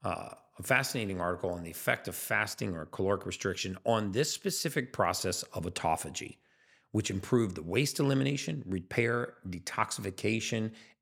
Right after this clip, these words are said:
and regeneration of cells in human beings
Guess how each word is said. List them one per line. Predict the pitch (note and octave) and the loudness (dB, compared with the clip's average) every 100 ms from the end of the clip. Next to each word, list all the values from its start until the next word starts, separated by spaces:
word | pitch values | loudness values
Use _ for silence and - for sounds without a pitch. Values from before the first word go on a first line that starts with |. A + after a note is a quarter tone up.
| - | 2
and | C3 D#3 B2+ | 4 4 4
regeneration | C3 A2 G#2+ G#2 F#2 F#2 - F2 E2+ - | 0 2 2 2 2 0 -2 -4 -4 -8
of | - | -6
cells | - - A2+ E2 - F#2+ - - - | -4 0 0 -2 -6 -8 -10 -14 -4
in | G#2+ F#2+ | -2 -2
human | - A2+ G#2 F#2+ | 0 0 2 0
beings | G#2 F#2 F2 E2+ | 0 -2 -4 -6